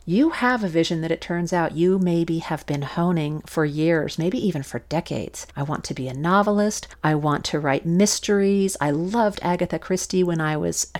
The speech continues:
kid. I want to have those mysteries beloved by a massive fan base, and so I want to publish traditionally."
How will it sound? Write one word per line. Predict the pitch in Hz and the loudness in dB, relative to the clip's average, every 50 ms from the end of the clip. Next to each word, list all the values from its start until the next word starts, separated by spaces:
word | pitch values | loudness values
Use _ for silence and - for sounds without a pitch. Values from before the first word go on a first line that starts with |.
| - | -12
kid. | - - - - 226 220 220 214 208 208 202 196 214 208 - - | -10 -10 -4 -2 0 4 4 6 6 6 4 2 -2 -6 -6 -2
I | - 160 156 151 151 151 156 156 156 156 160 185 - - - - | 0 2 4 4 4 4 2 2 2 2 0 -2 -4 -6 -8 -8
want | 196 180 185 190 185 165 - | -6 -2 0 0 0 0 -2
to | - 170 | -4 -8
have | - - 175 170 165 165 | -4 0 0 0 2 4
those | 175 165 160 151 - - - | 4 4 4 2 0 -6 0
mysteries | - 180 185 190 196 190 - - - 190 180 180 175 170 160 160 160 160 - - - 185 - - | 2 4 4 4 4 2 0 -2 0 2 2 4 4 4 2 2 0 -4 -6 -10 -14 -16 -2 2
beloved | 190 196 180 185 185 190 190 196 202 196 196 202 190 | 4 6 8 8 8 8 8 6 4 4 2 0 2
by | - 160 151 | 2 0 2
a | 151 151 | 2 0
massive | 165 180 185 190 208 202 202 196 - - 170 160 | 0 0 0 2 4 4 2 2 2 0 -2 -2
fan | - - 185 180 180 180 180 | -2 -2 -2 0 0 0 0
base, | 175 170 175 180 175 - | 0 0 0 0 0 -2
and | 160 151 | -6 -6
so | - - 156 156 | -6 -4 -4 -4
I | 151 | -4
want | 147 151 139 - - | -4 -6 -8 -8 -8
to | - | -12
publish | - - - - 185 180 180 175 - - - | -12 -10 -4 -2 -2 0 -2 -4 -4 -4 -6
traditionally." | - - 151 170 180 180 - - 190 190 185 185 185 185 185 185 185 180 185 - | -4 -4 0 0 0 0 0 0 0 0 0 2 2 0 0 0 0 0 -2 -4